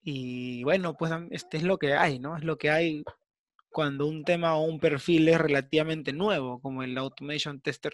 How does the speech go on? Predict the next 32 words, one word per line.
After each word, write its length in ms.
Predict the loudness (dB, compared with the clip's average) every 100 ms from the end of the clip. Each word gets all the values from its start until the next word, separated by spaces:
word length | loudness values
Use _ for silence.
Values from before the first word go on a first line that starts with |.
| 2
también 240 | 4 4
conocido 460 | 4 2 4 4 4
como 260 | 4 -4 4
Q 160 | 8
Automation 880 | 8 6 2 0 2 -2 -2 -4 -8 -16 -20 -20 _ _
o, 840 | 0 2 2 0 -2 -6 -8 -10 -14 _ _ _ _
este, 720 | -12 -12 -8 -6 -4 -6 -8 2
tester 320 | 2 4 0
automation, 1120 | 0 -2 2 2 4 2 0 0 0 -4 -10 -18 _ _ _ _
de 120 | 0 0
diferentes 440 | 2 0 0 -2
maneras 260 | -2 -2 -2
lo 60 |
llaman. 320 | -2 -2 -6 -10 _ _ _ _ _ -6
Este, 600 | -6 -6 -6 -4 -4 -6
pero 380 | -6 -4 -6 -8 _ _ _
yo, 160 | 0 2 6
a 60 |
mí 80 | 6
me 100 | 8
gusta 220 | 6 6
llamar 160 | 4 6
automation 480 | 4 0 0 0 0
tester 260 | -2 -2 -4
porque 140 | -4
es 20 | -4
como 180 | -4
una 80 | 2
evolución 460 | 4 4 0 -4 -4
del 140 | -2
manual 340 | -2 -2 -4 -2
tester 340 | -4 -2 -6